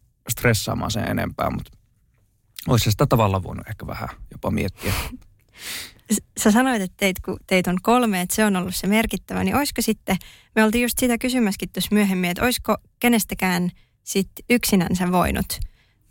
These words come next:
Speaker 2: tulla näitä, tai olisiko kukaan voinut itekseen tehdä yhtään mitään? Vai oliko se just, että se kolme tarvittiin siihen, että ne hommat lähti niinku syntymään päässä?
Speaker 1: No kyllä siitä oli paljon apua,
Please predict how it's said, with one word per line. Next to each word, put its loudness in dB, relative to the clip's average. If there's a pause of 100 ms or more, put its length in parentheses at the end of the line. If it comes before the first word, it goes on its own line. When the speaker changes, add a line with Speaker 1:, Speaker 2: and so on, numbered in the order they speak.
Speaker 2:
tulla 4
näitä, 0
tai 4
olisiko 0
kukaan 2
voinut 0
itekseen -2
tehdä 0
yhtään 0
mitään? -2 (100)
Vai 4
oliko -2
se 2
just, 0
että -4
se -4
kolme 2
tarvittiin -2
siihen, 0 (380)
että 2
ne 6
hommat 2
lähti 0
niinku 0
syntymään 2
päässä? -2 (1600)
Speaker 1:
No 0
kyllä 6
siitä 2
oli 2
paljon 2
apua, -4